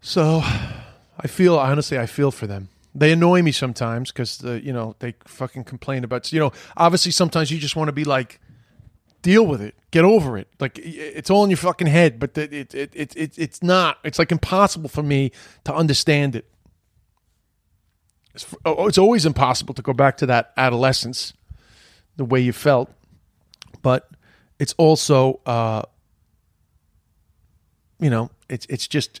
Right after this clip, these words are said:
it's, it's very hard to put a forty-six-year-old's mind onto how those struggles manifest in the, in, in the brain of an adolescent and the hopelessness that comes from the way that it's happened for them,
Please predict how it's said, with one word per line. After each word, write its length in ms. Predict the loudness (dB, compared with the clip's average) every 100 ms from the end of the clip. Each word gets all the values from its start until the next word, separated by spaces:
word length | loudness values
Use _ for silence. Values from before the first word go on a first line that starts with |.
| -12
it's, 160 | -10
it's 160 | -8 -6
very 340 | 2 4 4
hard 380 | 4 4 4 2
to 80 | -2
put 220 | -2 -4 _ -14
a 60 |
forty-six-year-old's 920 | -12 -2 0 0 -2 -4 -2 0 0 0
mind 480 | 0 0 -2 -6 -10 -20 -20 -20 _ _
onto 680 | 0 0 0 -2 -2 0 -2 -6 -10
how 320 | 0 4 4
those 180 | 4 2
struggles 400 | 2 2 0 -2
manifest 580 | -2 -2 0 0 0 -2
in 100 | -6
the, 160 | -6
in, 140 | -8 -6
in 100 | -6
the 80 | -6
brain 300 | -2 -2 -2
of 60 |
an 80 | -2
adolescent 520 | -2 -2 -4 -4 -8
and 160 | -6 -4
the 60 | 0
hopelessness 600 | 0 2 -2 -2 -2 0
that 280 | -2 -4 -2
comes 320 | 2 2 0
from 220 | -4 -6 -6 -20 -20 _ -2
the 100 | 2
way 160 | 4
that 120 | 4
it's 120 | 2 2
happened 300 | 0 0 -4
for 100 | -2
them, 240 | -2 -4